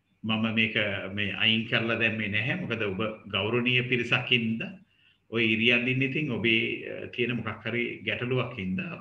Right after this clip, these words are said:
ඒක ගැන අනුකම්පා කිරීමක් විතරයි මට කරන්න පුළුවන්. හරි. මේ බලන්න. මෙන්න මෙතන නවය තියෙනවා. මෙතන තියෙනවා තුන, මෙතන තියෙනවා හය.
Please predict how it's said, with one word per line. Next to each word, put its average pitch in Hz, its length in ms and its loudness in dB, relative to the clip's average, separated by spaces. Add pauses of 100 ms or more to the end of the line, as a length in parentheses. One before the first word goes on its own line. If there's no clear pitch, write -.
(180)
ඒක 98 160 -10
ගැන 110 240 -4
අනුකම්පා 104 560 -4
කිරීමක් 104 460 -6
විතරයි 104 280 -6
මට 107 180 -6
කරන්න 101 240 -6
පුළුවන්. 95 340 -6 (760)
හරි. - 220 -6 (480)
මේ 160 120 4
බලන්න. 120 380 4 (1200)
මෙන්න 131 300 4
මෙතන 131 280 2 (400)
නවය 110 380 2
තියෙනවා. - 420 -10 (1500)
මෙතන 170 360 2
තියෙනවා 143 480 2
තුන, 120 200 0 (760)
මෙතන 127 440 -2
තියෙනවා 127 380 0
හය. 98 160 -2